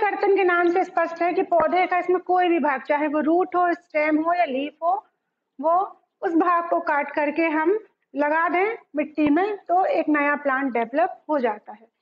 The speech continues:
लेकिन इसमें ये ध्यान रखना चाहिए कि पौधे में मेरिस्टेमेटिक tissue यानी विभिजोतक ऊतक, पौधे के जितने भी शीर्ष भाग रहते हैं उनमें, उन कलिका में, उन, वहां पर ये मेरिस्टेमेटिक टिश्यू जो टॉप वाला भाग रहता है,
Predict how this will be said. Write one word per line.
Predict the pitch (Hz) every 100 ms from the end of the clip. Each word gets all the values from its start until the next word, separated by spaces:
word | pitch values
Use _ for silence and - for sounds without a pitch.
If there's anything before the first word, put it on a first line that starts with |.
| _
लेकिन | 330 381 427
इसमें | 392 427
ये | 359 415
ध्यान | 349 339 302
रखना | 277 277 269
चाहिए | 262 254 302 415 - _ _ -
कि | 339 392 - _ _ 311
पौधे | 311 320 392
में | 392 415
मेरिस्टेमेटिक | 392 330 320 359 - 349 349 349 403 -
tissue | 330 320 320
यानी | 254 285 294
विभिजोतक | 311 285 277 330 330 381 392
ऊतक, | 339 277 285 214 - _ _ -
पौधे | 349 381 415
के | 427
जितने | 392 392 440
भी | 440 440
शीर्ष | - 403 415
भाग | 320 339 330 320
रहते | 294 277 254
हैं | 254 240 208 - _ _ _ -
उनमें, | 349 415 415 381 - - _ _ _
उन | 330 330
कलिका | 339 339 349 381 370
में, | 359
उन, | 330 311 -
वहां | 311 285 320
पर | 311 339 359
ये | 311 339
मेरिस्टेमेटिक | 330 311 330 349 330 330 -
टिश्यू | 320 294 311
जो | 330
टॉप | 330 339 320
वाला | 330 320
भाग | 294 285 277
रहता | 269 254 254
है, | 262 339